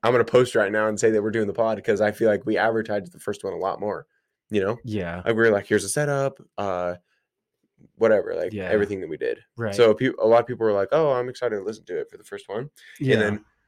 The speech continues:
Speaker 1: second one came out, third one came out, and it did come so fast, you know?
Speaker 2: It did, yeah.
Speaker 1: And people just
Speaker 2: Kinda
Speaker 1: have stuff
Speaker 2: forgot.
Speaker 1: to do, I
Speaker 2: Yeah.
Speaker 1: guess. I don't know.
Speaker 2: I don't know. We gotta figure out ways to make it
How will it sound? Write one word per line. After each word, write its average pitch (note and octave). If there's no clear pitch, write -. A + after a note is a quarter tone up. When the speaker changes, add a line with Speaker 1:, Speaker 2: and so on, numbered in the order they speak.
Speaker 1:
second C#3+
one C#3
came C#3
out, C3
third B2
one B2+
came B2+
out, A#2+
and G#2+
it F#2+
did G#2
come G2
so G2
fast, -
you A2
know? G2+
Speaker 2:
It A2+
did, G2+
yeah. G2
Speaker 1:
And F2
people G2+
just F#2+
Speaker 2:
Kinda A#2+
Speaker 1:
have F#2+
stuff G#2
Speaker 2:
forgot. G2+
Speaker 1:
to G#2+
do, B2
I A2
Speaker 2:
Yeah. A2
Speaker 1:
guess. G2+
I -
don't G2
know. G#2+
Speaker 2:
I A#2
don't C#3
know. A#2
We A#2+
gotta C3
figure A2+
out A2
ways A2+
to -
make A2
it G2+